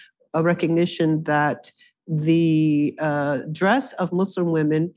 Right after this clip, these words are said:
and by the way, no one else, the dress of Muslim women,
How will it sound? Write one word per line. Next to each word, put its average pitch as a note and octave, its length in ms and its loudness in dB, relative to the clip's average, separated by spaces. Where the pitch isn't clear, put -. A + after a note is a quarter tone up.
and E3+ 140 2
by F3 120 4
the E3+ 100 0
way, D#3+ 140 2
no E3+ 160 0
one D#3+ 220 0
else, C#3 480 -4
the E3 160 2
dress G3 440 0
of F3+ 180 -2
Muslim E3 400 0
women, D3+ 480 0